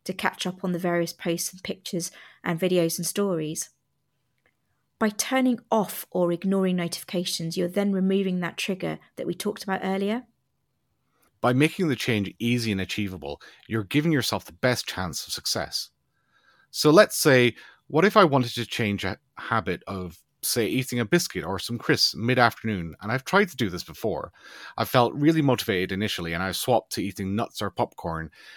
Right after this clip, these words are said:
Speaker 2: and used my willpower to say no to the biscuits or crisps. I felt really good about this,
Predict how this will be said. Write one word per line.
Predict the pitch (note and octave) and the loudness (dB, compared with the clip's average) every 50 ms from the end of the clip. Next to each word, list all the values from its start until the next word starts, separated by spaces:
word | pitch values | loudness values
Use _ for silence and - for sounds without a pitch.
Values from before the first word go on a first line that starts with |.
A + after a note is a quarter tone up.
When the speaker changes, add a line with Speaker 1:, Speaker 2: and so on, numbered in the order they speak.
| - - - | -18 -6 -2
Speaker 2:
and | G2 F#2+ G2 | -2 0 0
used | G2+ A#2+ B2+ - - | 0 -2 -2 -2 -2
my | G#2+ | -2
willpower | F#2+ G#2 G#2+ G#2+ - F#2 E2+ E2 D#2+ E2 D#2+ | 0 0 0 0 0 0 0 0 0 -2 -4
to | - F2 | -6 -4
say | - - G#2 | -2 -2 -2
no | F2+ F2+ F#2 F#2+ G2 F#2+ F#2 | -2 -2 -2 -2 -2 -2 -4
to | - - F2 | -6 -8 -8
the | D2+ F#2+ | -8 -8
biscuits | - - F2+ - - - - - - F2 | -6 -6 -6 -8 -8 -6 -6 -6 -6 -6
or | E2 | -8
crisps. | - - D#2+ C2+ - - - - - - _ _ _ _ _ _ _ _ _ _ _ _ _ _ _ _ _ _ _ _ _ _ | -10 -10 -12 -10 -10 -10 -12 -12 -16 -20 _ _ _ _ _ _ _ _ _ _ _ _ _ _ _ _ _ _ _ _ _ _
I | - - A#2+ C3 | -4 0 0 0
felt | - - A2 G2 C#2+ | 2 2 0 0 0
really | F#2+ B2 D3 D3+ D3 | 2 4 4 4 4
good | - - F3 | 6 6 6
about | E3 - - F2+ D#2 C2+ | 6 6 4 2 2 0
this, | D2+ D2+ F#2+ G#2+ - - - | -4 -6 -6 -4 -4 -6 -6